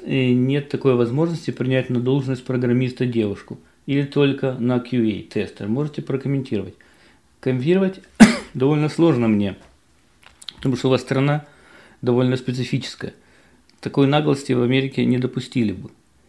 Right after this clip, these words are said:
То есть, может быть, он бы думал, что я бы хотел мужчину взять на эту работу, хотя мне не очень понятно, чем мужчина лучший работник, чем женщина, но я не понимаю, как можно вообще так в наглую,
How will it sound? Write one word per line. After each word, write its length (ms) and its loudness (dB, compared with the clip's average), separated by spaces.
То 120 2
есть, 240 2
может 460 6
быть, 260 4
он 280 4
бы 100 2
думал, 640 6
что 160 -4
я 240 4
бы 260 -2
хотел 320 -2
мужчину 440 2
взять 260 2
на 60 4
эту 180 0
работу, 340 0
хотя 260 -4
мне 180 2
не 100 4
очень 280 4
понятно, 480 2
чем 280 4
мужчина 540 2
лучший 460 0
работник, 560 0
чем 200 -2
женщина, 680 2
но 600 2
я 180 2
не 140 4
понимаю, 420 2
как 160 2
можно 240 2
вообще 180 2
так 220 -2
в 80 -4
наглую, 640 2